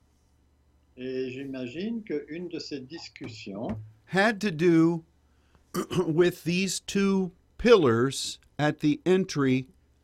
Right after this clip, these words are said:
Speaker 2: to the temple.
Speaker 1: Et je pense que l'une de leurs discussions était à propos de ces deux colonnes qui étaient à l'entrée du temple.
Speaker 2: The one on the right indicating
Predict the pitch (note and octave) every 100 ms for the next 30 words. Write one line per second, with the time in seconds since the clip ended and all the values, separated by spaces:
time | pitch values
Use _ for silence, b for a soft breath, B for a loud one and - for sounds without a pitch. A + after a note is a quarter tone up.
0 | _ - G#3 F3+ E3 F3 F#3 D#3 F#2 -
1 | _ _ _ _ _ _ _ _ _ _
2 | _ _ B2 C3 C3 B2+ - D#3+ E3 -
3 | C#3 F3 F#3 E3+ D3+ D3+ C#3+ C3+ B2 A#2+
4 | B2+ F#3+ - D3 - - F#3+ G#3+ G3 -
5 | E3+ D3+ - D#3 - F#3 G#3 G3+ D#3 D#3
6 | - - D3 C#3+ C#3+ C3+ B2+ F3+ F#3+ F3+
7 | F3 D#3 C3+ C#3+ G3 A3+ - _ _ _
8 | E3+ E3+ - F3+ G3 - - E3+ F#3+ -
9 | C3+ C#3 B2+ - F#3+ B2+ A#2+ - F#2+ -
10 | G#2+ A#2+ D#3 D#3 D#3+ E3 D#3+ D#3 D#3 D3+
11 | C#3+ C3+ D3 D3 F3 _ D#3 E3 D#3+ D3+
12 | D#3+ D3+ D3 D3 D#3